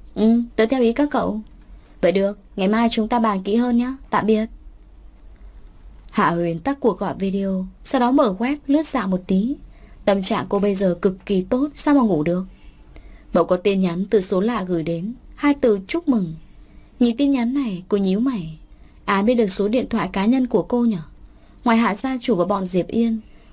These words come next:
cô chưa bao giờ để lộ thông tin cá nhân của mình. Suy nghĩ xong, cuộc gọi từ số điện thoại đó vang lên.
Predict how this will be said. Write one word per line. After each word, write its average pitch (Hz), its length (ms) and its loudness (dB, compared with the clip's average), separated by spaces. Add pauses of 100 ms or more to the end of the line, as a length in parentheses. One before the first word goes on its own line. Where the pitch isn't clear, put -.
cô 202 260 4
chưa 208 140 0
bao 196 160 0
giờ 190 160 2
để 175 140 2
lộ 160 240 2
thông 240 220 0
tin 240 200 2
cá 208 160 -2
nhân 254 220 2
của 220 120 0
mình. 170 280 -2 (800)
Suy 202 200 2
nghĩ 180 180 0
xong, 175 340 -8 (460)
cuộc 214 160 4
gọi 185 240 -4
từ 190 160 -4
số 202 140 -2
điện 247 220 0
thoại 202 160 -2
đó 175 300 -4
vang 214 200 0
lên. 196 300 -4